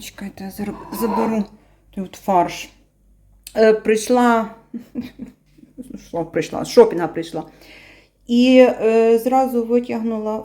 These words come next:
фарш розморожувати. От коли ми його купили? Ще перед останньою поїздкою в Родовий замок. Угу.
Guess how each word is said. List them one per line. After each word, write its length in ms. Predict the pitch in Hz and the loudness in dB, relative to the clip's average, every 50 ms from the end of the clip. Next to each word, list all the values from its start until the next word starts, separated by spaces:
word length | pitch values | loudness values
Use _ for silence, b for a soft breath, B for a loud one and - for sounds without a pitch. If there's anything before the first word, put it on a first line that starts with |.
| - | -8
фарш 360 | - 220 202 196 196 - - - | -6 -6 -4 -4 -6 -10 -14 -14
розморожувати. 840 | - - - 208 208 202 190 196 208 220 220 - - - - - _ _ _ _ _ _ _ _ _ _ _ _ _ _ _ _ | -14 -12 -10 -10 -8 -8 -8 -10 -10 -10 -10 -10 -10 -12 -16 -20 _ _ _ _ _ _ _ _ _ _ _ _ _ _ _ _
От 140 | - 285 277 | -2 -2 0
коли 180 | - 370 359 | 2 2 4
ми 80 | 339 311 | 4 4
його 180 | 277 247 233 226 | 4 4 2 2
купили? 580 | - - - _ - 214 196 185 180 175 180 185 b b b b b b b b | -2 -8 -20 _ 0 2 2 2 2 0 -6 -10 b b b b b b b b
Ще 300 | - - - 240 240 247 | -16 -4 0 0 0 0
перед 680 | 247 240 247 240 233 233 226 226 220 220 226 - - _ _ _ _ _ _ _ _ - - - - - - _ - - | 0 2 4 4 4 6 4 2 2 0 -2 -10 -20 _ _ _ _ _ _ _ _ -8 -8 -8 -12 -18 -20 _ -12 -10
останньою 560 | 208 - - 277 262 262 262 254 240 233 240 | -10 -2 2 4 4 6 6 4 4 2 0
поїздкою 680 | 240 240 233 233 240 233 233 - - 226 214 214 214 | -2 -2 0 2 0 0 -2 -4 -4 -2 -2 0 -2
в 100 | 214 214 | -2 -4
Родовий 340 | 214 220 208 214 208 214 208 | -4 -4 -4 -2 -2 -2 0
замок. 360 | 196 202 170 160 160 160 - - - - | 0 0 -2 -4 -4 -8 -12 -16 -8 -4
Угу. 300 | 208 214 233 233 247 | 0 2 4 4 4